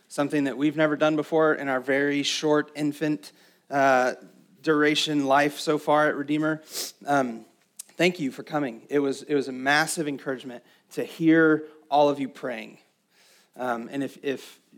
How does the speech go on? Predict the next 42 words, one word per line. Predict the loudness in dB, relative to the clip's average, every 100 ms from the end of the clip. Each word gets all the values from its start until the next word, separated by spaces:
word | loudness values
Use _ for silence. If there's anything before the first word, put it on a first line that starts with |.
| _
you | -6 0 4 4
have | 4
not | 4 4 4
registered | 2 2 -2 -4
for | 2
that, | 4 4 0 -12
you | -10 -4
can | -4
find | 2 2 4
that | 2 2 0
on | -2 0 0 -4 -8 -6
our | -4
app | 0 0 0 -2
or | 0 2 2 0
on | -2
our | 0
website. | 0 -2 0 2 2 -2 -14 _
It's | -12
pretty | -6 -2 -2
easy, | -2 -2 -2 -4 -10 _ _
uh, | -2 -2
to | -4 -6
do | 0
that. | 2 2
And | 0
so | -6 -6
just | -8 -4
register | 0 0 -2 -4
for | 0
that | 0 2
so | -2
we | -2
know, | 0 2 4 4 0 -8 _ _ -10
uh, | -8
how | -4 -2
many | 0 0 0 -2 -8 _ _ _
people | -6 -4
to | -2
make | -2 -2
a |
meal | -2 -2 0
for. | 4 4 4